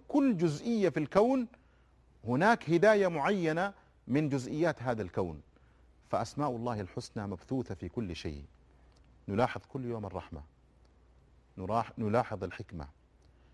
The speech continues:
نشاهد العظمة، نشاهد الجبروت، نشاهد الملكوت، نشاهد اللطف، نشاهد الحنان، نشاهد الود،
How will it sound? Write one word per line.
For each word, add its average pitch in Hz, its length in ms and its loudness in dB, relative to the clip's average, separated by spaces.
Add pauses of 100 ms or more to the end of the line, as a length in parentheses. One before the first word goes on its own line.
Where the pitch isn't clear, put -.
(180)
نشاهد 113 400 -2
العظمة، 90 460 -4 (720)
نشاهد 107 340 -2
الجبروت، 85 760 -8 (720)
نشاهد 113 320 -2
الملكوت، 87 760 -8 (580)
نشاهد 123 340 -2
اللطف، - 540 -4 (600)
نشاهد 139 420 2
الحنان، 98 680 -2 (640)
نشاهد 131 380 0
الود، 101 340 -2